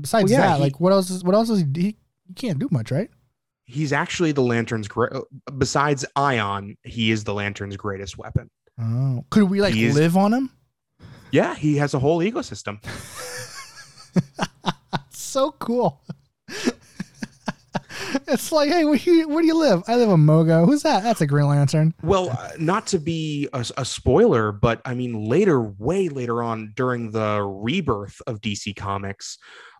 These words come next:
Speaker 2: Oa is destroyed and
Speaker 1: Mm-hmm.
Speaker 2: the Guardians are killed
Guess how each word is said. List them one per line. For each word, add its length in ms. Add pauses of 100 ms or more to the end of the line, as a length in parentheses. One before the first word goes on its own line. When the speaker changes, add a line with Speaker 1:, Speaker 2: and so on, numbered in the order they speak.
(120)
Speaker 2:
Oa 380
is 520
destroyed 760 (320)
and 260
Speaker 1:
Mm-hmm. 80
Speaker 2:
the 80
Guardians 800
are 220
killed 560